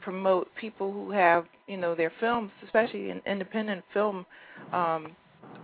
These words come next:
actors and, and directors, producers, whoever's involved. So, you know, that, that would be a great show to have as well. If you wanna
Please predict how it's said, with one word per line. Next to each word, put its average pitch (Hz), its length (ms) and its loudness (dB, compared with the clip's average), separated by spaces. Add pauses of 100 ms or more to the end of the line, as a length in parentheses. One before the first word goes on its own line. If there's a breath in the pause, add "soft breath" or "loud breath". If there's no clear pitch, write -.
actors 185 600 6
and, 160 320 -8
and 165 200 -10 (540)
directors, 185 560 6
producers, 185 580 -6 (380 loud breath)
whoever's 202 400 8
involved. 175 640 6 (480 loud breath)
So, 175 380 8
you 208 180 -6
know, 185 180 0
that, 196 360 8 (280)
that 214 220 10
would 202 120 -2
be 185 200 -2
a 170 60 -2
great 175 280 4 (100)
show 170 280 2
to 185 80 -4
have 170 260 -2
as 165 60 -10 (120)
well. 175 360 6
If - 80 -14
you 185 160 -4
wanna 170 260 -8